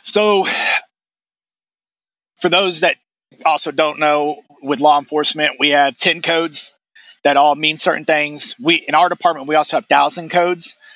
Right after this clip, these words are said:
The thousand codes are, are major incidences, whether it's a bomb, uh, whether it's a plane crash, a train derailment, uh, a riot, um,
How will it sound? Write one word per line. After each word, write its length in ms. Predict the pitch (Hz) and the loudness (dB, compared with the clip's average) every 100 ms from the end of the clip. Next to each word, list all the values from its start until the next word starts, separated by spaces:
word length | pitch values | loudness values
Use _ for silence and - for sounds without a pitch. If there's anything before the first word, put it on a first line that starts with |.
| - - - | -20 -14 -6
The 60 | |
thousand 380 | 143 185 185 185 | 0 2 2 -2
codes 440 | 185 180 170 147 | -2 0 -2 -4
are, 420 | - 151 147 143 - _ 143 | 0 2 0 -4 -12 _ -4
are 100 | 139 | -2
major 360 | 147 147 143 | 0 0 0
incidences, 800 | 139 123 107 107 104 98 - - _ _ | -2 -4 -6 -8 -10 -10 -10 -10 _ _
whether 500 | - 139 143 135 127 - - - - - | 0 0 0 -2 -4 -8 -16 -16 -18 -4
it's 260 | 131 135 156 | -2 0 0
a 220 | 135 127 | 0 0
bomb, 600 | 120 - 170 170 165 165 139 - - | -2 0 2 4 2 -2 -12 -16 -6
uh, 300 | 143 131 127 | 0 0 0
whether 240 | 135 135 | 0 -2
it's 120 | 135 135 | -2 -4
a 40 | |
plane 280 | - 165 156 | 0 -2 0
crash, 360 | 165 151 139 | 2 4 4
a 40 | - | 0
train 280 | - 160 151 | 0 0 0
derailment, 640 | 139 147 143 143 143 - _ | 2 2 2 0 -2 -4 _
uh, 220 | 117 117 120 | -2 0 0
a 80 | |
riot, 560 | 120 139 147 147 143 147 _ _ _ - | 2 4 4 2 0 -2 _ _ _ 0
um, 560 | 120 113 107 104 101 | 0 2 -4 -6 -12